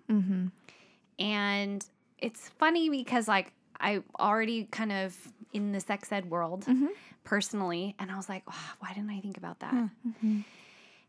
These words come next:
Speaker 2: And, um, I, there is a lot of, um, actual,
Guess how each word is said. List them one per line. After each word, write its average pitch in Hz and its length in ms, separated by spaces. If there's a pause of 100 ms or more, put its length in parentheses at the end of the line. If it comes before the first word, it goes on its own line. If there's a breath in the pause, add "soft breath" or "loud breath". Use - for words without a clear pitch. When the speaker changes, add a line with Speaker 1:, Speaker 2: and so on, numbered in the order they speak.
(160)
Speaker 2:
And, 240 640 (180)
um, 208 720 (800)
I, 240 720 (880)
there 247 220
is 240 140
a 233 80
lot 208 340
of, 247 480
um, 185 460
actual, 190 580